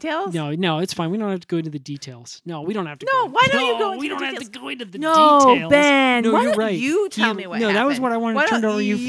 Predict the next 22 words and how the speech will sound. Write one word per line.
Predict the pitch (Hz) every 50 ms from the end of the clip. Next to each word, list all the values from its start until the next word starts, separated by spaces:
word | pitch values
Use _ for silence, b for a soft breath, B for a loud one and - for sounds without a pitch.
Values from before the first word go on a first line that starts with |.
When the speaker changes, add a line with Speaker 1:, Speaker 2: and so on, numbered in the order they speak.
| -
Speaker 1:
you | 160 - -
Speaker 2:
was, | 156 - - 277 -
Speaker 1:
tell | - 254 294 277
Speaker 2:
yeah, | 285 262
Speaker 1:
me | 240 165
Speaker 2:
he | 208
Speaker 1:
what | 240 233
Speaker 2:
left | 240 254 - - -
him | 262
Speaker 1:
happened? | 240 233
Speaker 2:
on | 233 233
the | 226
bus. | 202 208 208 190 175 139 - - - - - _ _ _ _
<laughs> | 226 - -
Yeah, | 285 285 233 226 214
that | 220 233 -
was | 269 285 233 240
the | 220 165 - 226
end | 240 240 240 226
of | 208
the | 208
story. | - - - 220 220 220 202 190 202 190